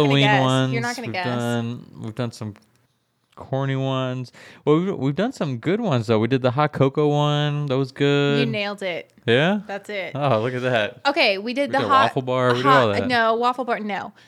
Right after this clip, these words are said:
Speaker 2: Hot cocoa bar out of the trunk of my car
Speaker 1: Yeah.
Speaker 2: was my absolute favorite because I feel like that was the first one we really did anything out of the trunk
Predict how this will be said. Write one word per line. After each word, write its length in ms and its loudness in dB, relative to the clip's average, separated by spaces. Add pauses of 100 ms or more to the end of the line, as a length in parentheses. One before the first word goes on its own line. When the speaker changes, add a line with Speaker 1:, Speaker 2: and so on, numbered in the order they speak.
(180)
Speaker 2:
Hot 360 -2
cocoa 280 -8
bar 240 2
out 200 -2
of 220 -10
the 100 -6
trunk 440 -4
of 120 -6
my 140 -4
car 460 2
Speaker 1:
Yeah. 120 -2
Speaker 2:
was 160 0
my 220 -6 (100)
absolute 400 -2
favorite 480 -4
because 760 -2
I 160 -6
feel 260 -8
like 200 -8
that 200 -8
was 160 -14
the 100 -14 (580)
first 440 -4
one 460 -4
we 120 -10
really 300 -6
did 280 -6
anything 420 -6
out 120 -2
of 60 -10
the 80 -6
trunk 540 -6